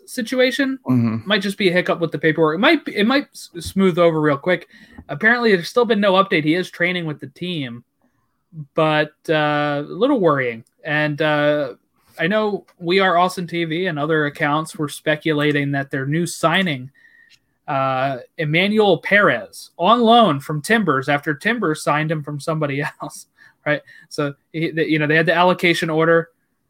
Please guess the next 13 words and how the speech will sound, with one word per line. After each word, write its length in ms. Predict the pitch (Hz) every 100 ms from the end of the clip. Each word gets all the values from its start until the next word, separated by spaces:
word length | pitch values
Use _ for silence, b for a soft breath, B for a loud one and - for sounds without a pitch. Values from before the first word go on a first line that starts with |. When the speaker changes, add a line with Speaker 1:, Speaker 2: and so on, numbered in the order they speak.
| _ _ _ _ _
Speaker 1:
Uh, 300 | 156 143 135
Timbers 440 | 127 180 185 180 -
picked 240 | 175 165
him, 160 | 170 160
traded 400 | - 160 156 156
him, 220 | 151 147
or 180 | 143 139
loaned 320 | 143 156 151
him 260 | 151 143 139 _
to, 320 | - 139 113 _
to, 320 | - 131 127
uh, 240 | 123 120 -
Austin. 560 | 180 180 - 175 165